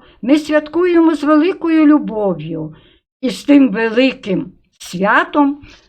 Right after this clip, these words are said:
трьох святих. Від щирого серця вітаю усіх іменинників, Василів, Григоріїв, Іванів і наших дорогих синів,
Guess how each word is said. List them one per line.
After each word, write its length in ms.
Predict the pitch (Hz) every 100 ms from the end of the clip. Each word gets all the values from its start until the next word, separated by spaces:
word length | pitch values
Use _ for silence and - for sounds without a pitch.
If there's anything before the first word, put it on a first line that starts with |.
| _ _ -
трьох 380 | 202 269 320 -
святих. 840 | - 208 220 220 - 247 196 - _ _ _ -
Від 120 | 233
щирого 600 | - - 320 392 370 285
серця 720 | 285 - 262 294 294 277 262 262 - -
вітаю 540 | 196 240 294 320 330
усіх 420 | 302 302 - 403 339
іменинників, 1000 | 320 311 277 254 202 185 185 175 165 180 _ _
Василів, 760 | 277 285 294 262 240 240 233 196
Григоріїв, 1080 | 165 247 226 233 277 262 247 240 214 -
Іванів 640 | 247 208 240 247 240 226 208
і 120 | - 247
наших 420 | 311 349 359 269
дорогих 540 | 302 302 302 320 330
синів, 640 | - - 294 247 196 160